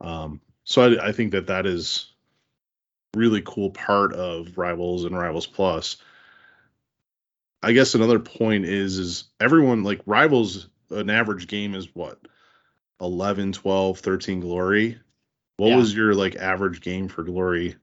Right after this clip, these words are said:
Speaker 1: in a Rivals Plus game?
Speaker 2: Uh, I mean, average is not a good choice <laughs> for me.
Speaker 1: <laughs>
Speaker 2: My
Speaker 1: But it was
Speaker 2: losses were pretty low.
Speaker 1: Were low.
Speaker 2: Um, yeah, but my wins were all pretty high. Um,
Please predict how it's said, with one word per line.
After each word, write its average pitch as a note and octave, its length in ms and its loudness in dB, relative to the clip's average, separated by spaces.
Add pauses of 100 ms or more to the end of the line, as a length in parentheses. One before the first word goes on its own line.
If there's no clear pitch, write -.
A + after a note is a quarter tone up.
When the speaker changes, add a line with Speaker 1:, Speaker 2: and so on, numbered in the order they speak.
(140)
Speaker 1:
in F2 160 -6
a E2 60 -6
Rivals E2 360 -6
Plus - 320 -2
game? - 260 -18 (560)
Speaker 2:
Uh, C3 920 4
I C3+ 100 -4
mean, C3+ 140 -4
average C#3+ 340 2
is C#3 120 -8
not C3+ 140 0
a C3+ 40 -2
good B2 160 -6
choice G#2+ 420 -6 (220)
<laughs> - 220 -20
for C#3 200 4
me. D3+ 340 4
Speaker 1:
<laughs> - 0 - (1500)
Speaker 2:
My D#3+ 100 8
Speaker 1:
But - 20 8
it D#3+ 40 8
was - 20 8
Speaker 2:
losses F3 520 4
were D3+ 120 -4
pretty C3+ 260 -4
low. G2 360 -8 (380)
Speaker 1:
Were F#2 60 -8
low. E2+ 200 -8
Speaker 2:
Um, A2+ 440 -2 (200)
yeah, G#2 280 -8
but C#3+ 140 -6
my C#3 140 2
wins D3 400 2
were C3 160 -2
all A#2+ 240 0
pretty A#2 240 -8
high. F#2+ 440 -10 (380)
Um, G2+ 460 -8